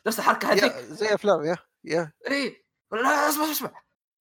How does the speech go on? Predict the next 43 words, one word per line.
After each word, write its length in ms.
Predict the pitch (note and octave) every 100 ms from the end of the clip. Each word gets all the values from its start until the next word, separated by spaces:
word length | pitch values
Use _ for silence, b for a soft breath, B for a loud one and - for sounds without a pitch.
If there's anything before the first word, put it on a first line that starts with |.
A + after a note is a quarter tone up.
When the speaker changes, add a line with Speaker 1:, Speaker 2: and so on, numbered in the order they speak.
| _
Speaker 1:
كذا 100 | D4
يقول 120 | C#4 C#4+
لك: 180 | -
Speaker 2:
مم. 60 | C#4
Speaker 1:
"هيت 160 | D#4 B3
مي"، 80 |
كنت 140 | A3+ A#3+
تضرب 220 | C4+ B3+
الكهرباء 420 | B3 C4 A#3 A3
في 200 | - -
آيرون 420 | G#3+ G3+ A3+ B3
مان. 200 | B3+ A#3+
خ-، 140 | - B3 C4+ A3 G#3+ G#3+ G3+ G#3+ - _ _ _ F#3
Speaker 2:
يا، 120 | F#3
Speaker 1:
أيوه. 160 | D#3+ D#3+
Speaker 2:
ولا 200 | E3 F3+
إيه، 220 | F3 E3 - - F3+
بيكون 220 | F3 F#3
مرة، 280 | E3 E3 D#3+
بتكون 260 | - - C#3+
مرة 120 | -
رهيبة. 260 | B2+ A3+ B B -
بس 120 | -
أتمنى 260 | F3 A3 G#3+
إنه 140 | F3
Speaker 1:
في 100 | E3
واحدة 260 | C4+ - A#3+
ودي 140 | A3+
أقولها، 220 | G#3+ B3 G3
بس 140 | F#3+
حرق. 500 | C4 D3+ D3 - - E3 _ _ _ _ D#3+
Speaker 2:
يا، 200 | D3 C3
ما 220 | C3 C3
ينفع 220 | A#2+ B2
صراحة. 460 | B2 C#3+ C3 - E3 -
أنا 140 | - E3
كنت 180 | E3+
بقول 220 | C4 F3+ E3+
نفس 160 | E3+
الشيء 180 | F3 E3+
الظاهر. 220 | G#3 - -
<laughs> 680 | G#3 A#3+ D#4 F4 - - G#3
Speaker 1:
إيه. 320 | F#3+ F#3+